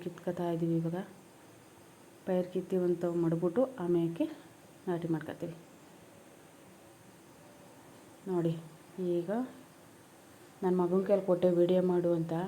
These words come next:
ವಿಡಿಯೋ, ಫೋನ್ ಇಷ್ಟು ವಿಡಿಯೋ ಮಾಡವನೇ,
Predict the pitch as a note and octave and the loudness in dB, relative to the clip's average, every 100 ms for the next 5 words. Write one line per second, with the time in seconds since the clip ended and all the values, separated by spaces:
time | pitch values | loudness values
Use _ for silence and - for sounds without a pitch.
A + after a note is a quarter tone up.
0 | A#3+ - - - - - - F#3+ F#3 F#3 | -8 -16 -20 -20 -20 -20 -4 0 4 4
1 | F#3+ F#3 F#3 F3+ - F3+ F3 E3+ F#3 G#3 | 4 4 0 -4 -2 2 2 0 2 2
2 | - _ _ _ _ _ _ - - - | 0 _ _ _ _ _ _ -20 -20 -20
3 | - - - - - F#3+ - G3 G3 F#3 | -20 -20 -20 -16 -10 -8 -4 0 2 2
4 | F#3 F#3+ F#3 F3 F3+ F#3 F3 F#3 | 4 6 6 4 4 2 2 0